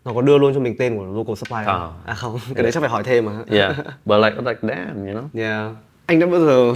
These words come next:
Speaker 1: <laughs> kiểu nói chuyện với ai đấy hoặc là kiểu tự nghĩ là hay mình có thể làm một cái gì đấy mà dùng chat G P T mà giúp mình kiếm tiền nhanh được không? Trời ơi, tôi em thấy TikTok ấy, nó vô vàn idea kiểu,
Speaker 2: Ừ.
Speaker 1: ờ, có chat G P T là bạn generate được, ừ,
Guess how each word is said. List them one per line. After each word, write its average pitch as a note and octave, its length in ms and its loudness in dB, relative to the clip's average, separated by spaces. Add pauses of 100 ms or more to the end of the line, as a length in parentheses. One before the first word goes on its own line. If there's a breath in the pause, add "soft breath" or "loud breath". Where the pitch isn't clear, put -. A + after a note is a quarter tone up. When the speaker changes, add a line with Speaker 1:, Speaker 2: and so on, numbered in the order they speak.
(100)
Speaker 1:
<laughs> - 140 -16
kiểu C3 120 0
nói A2+ 160 0
chuyện D3+ 120 2
với B2+ 100 2
ai C#3 160 2
đấy A#2+ 120 2
hoặc C3+ 160 0
là B2 140 -2
kiểu A2 200 -4
tự B2+ 160 0
nghĩ B2+ 200 0
là D3 200 0 (360)
hay D3+ 140 -2
mình C3+ 140 0
có A#2 100 -4
thể D#3 80 -2
làm G#2+ 240 -2
một A2 100 -6
cái A#2+ 100 -4
gì C#3 100 -2
đấy A2+ 120 -2
mà C3 100 -6
dùng A#2+ 260 0
chat F3 220 -8
G E3 60 -2
P D3 220 -2
T - 40 -6 (560)
mà B2+ 100 -8
giúp D3+ 160 0
mình C#3+ 100 -2
kiếm A#2+ 200 0
tiền C3 240 2
nhanh C#3+ 240 0
được A#2+ 60 -6
không? A2 160 -14 (180)
Trời B2+ 140 2
ơi, C3+ 80 4
tôi D3+ 100 6
em C#3+ 120 4
thấy B2+ 160 0
TikTok F#3+ 340 0
ấy, G3 80 -4
nó B2 260 -6 (880 soft breath)
vô G3+ 380 8
vàn D3+ 440 4
idea D3+ 240 6 (200)
kiểu, G#2 280 -2 (120)
Speaker 2:
Ừ. G#2+ 340 4
Speaker 1:
ờ, B2+ 180 0
có G3 120 0
chat E3 180 -2
G E3 60 2
P C#3 200 0
T - 20 0
là B2+ 260 2
bạn G#2 400 -6 (300)
generate B2+ 300 2
được, C#3 320 -4
ừ, - 60 -16